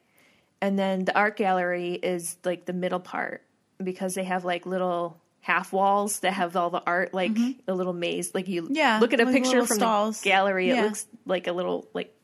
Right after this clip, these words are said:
Speaker 1: maze <laughs> on, on the floor. But, yeah, and then I don't know where the other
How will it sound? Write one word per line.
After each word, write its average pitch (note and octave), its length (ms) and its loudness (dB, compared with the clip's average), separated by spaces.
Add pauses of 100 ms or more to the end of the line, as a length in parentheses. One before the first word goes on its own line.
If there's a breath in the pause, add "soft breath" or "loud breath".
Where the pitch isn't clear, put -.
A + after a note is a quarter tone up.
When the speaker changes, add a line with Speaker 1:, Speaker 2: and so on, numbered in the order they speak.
Speaker 1:
maze F3+ 440 -2
<laughs> A3 60 2
on, F#3+ 140 -6 (600 loud breath)
on F#3 140 -4
the F3+ 60 -8
floor. E3+ 280 -6
But, - 260 -10 (880)
yeah, F3+ 180 -6
and F3 140 -8
then F3+ 260 -8 (1200 soft breath)
I F3+ 100 0
don't F#3 120 -2
know F#3 100 -2
where F3 280 -4 (320)
the - 120 -6
other E3+ 280 -4